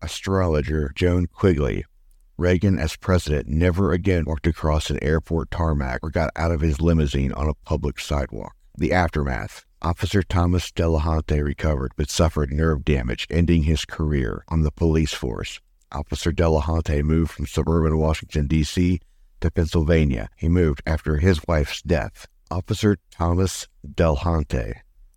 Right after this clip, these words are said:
Officer Thomas Delahunty recovered but suffered nerve damage,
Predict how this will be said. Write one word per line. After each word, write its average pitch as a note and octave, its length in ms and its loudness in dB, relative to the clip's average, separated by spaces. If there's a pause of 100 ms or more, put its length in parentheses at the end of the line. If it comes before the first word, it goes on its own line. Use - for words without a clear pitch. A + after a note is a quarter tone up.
(120)
Officer D#2+ 340 -2
Thomas D#2+ 400 0
Delahunty C#2+ 640 -2
recovered C#2+ 520 0
but D2 100 -2
suffered D2+ 460 -2
nerve C#2+ 320 -2
damage, B1 480 -4